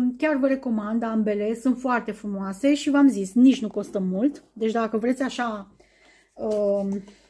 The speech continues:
o experiență parfumată și chiar mă bucură, o să mă mai uit și eu de produse din acestea de păr, pentru că mi se par foarte bune și v-am zis, eu cred că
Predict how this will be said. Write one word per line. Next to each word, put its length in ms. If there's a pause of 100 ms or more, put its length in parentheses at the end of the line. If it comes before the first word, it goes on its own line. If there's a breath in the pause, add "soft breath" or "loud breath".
o 120
experiență 600
parfumată 840
și 180
chiar 180
mă 180
bucură, 420
o 80
să 140
mă 80
mai 200
uit 100
și 240
eu 80
de 340
produse 360
din 140
acestea 560 (640 soft breath)
de 360
păr, 320
pentru 260
că 180 (220)
mi 80
se 120
par 300
foarte 380
bune 380
și 200
v-am 200
zis, 360
eu 300
cred 300
că 280